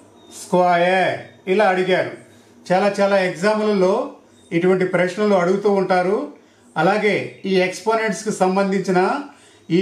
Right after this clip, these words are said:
మోడల్లో ప్రశ్నలు అడిగినా కానీ వాటిని ఏ విధంగా సాల్వ్ చేయాలో మీకు ఇక్కడ వివరిస్తాను, అబ్జర్వ్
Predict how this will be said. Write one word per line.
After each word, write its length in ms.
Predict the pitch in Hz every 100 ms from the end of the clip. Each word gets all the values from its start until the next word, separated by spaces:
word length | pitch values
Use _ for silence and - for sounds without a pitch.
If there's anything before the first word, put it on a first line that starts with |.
| 185
మోడల్లో 400 | 180 202 214 214 190 -
ప్రశ్నలు 360 | 185 214 220 185
అడిగినా 280 | 190 208 202
కానీ 260 | 185 175 214 302 - - _ _ 147
వాటిని 380 | 175 196 196 185 180
ఏ 20 | 208
విధంగా 300 | 208 214 208 196
సాల్వ్ 280 | 180 185 202 185
చేయాలో 320 | 190 185 185 185
మీకు 140 | 175 175
ఇక్కడ 180 | 175 196 294 - - _ _ 151
వివరిస్తాను, 640 | 170 214 208 190 175 190 302 302 - _ -
అబ్జర్వ్ 340 | 147 151 202